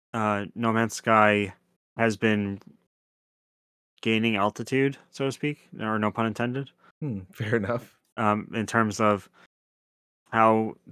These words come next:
Speaker 1: they are constantly, they've, ever since that, ever since the launch, they've been, like,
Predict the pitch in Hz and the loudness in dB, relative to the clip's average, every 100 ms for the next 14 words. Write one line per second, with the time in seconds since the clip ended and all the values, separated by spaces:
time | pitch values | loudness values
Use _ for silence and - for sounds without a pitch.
0 | - 117 110 104 - 113 113 - 113 110 | -8 0 2 2 2 0 0 -2 -2 -2
1 | 113 101 - 110 110 135 123 - - _ | -4 -6 -4 -4 -4 -6 -8 -10 -16 _
2 | - 113 117 120 139 - 117 120 110 - | -4 -4 -4 -6 -8 -6 0 2 2 -2
3 | 110 98 104 98 98 - _ _ _ _ | -4 -2 -4 -4 -8 -12 _ _ _ _
4 | _ _ _ - | _ _ _ -10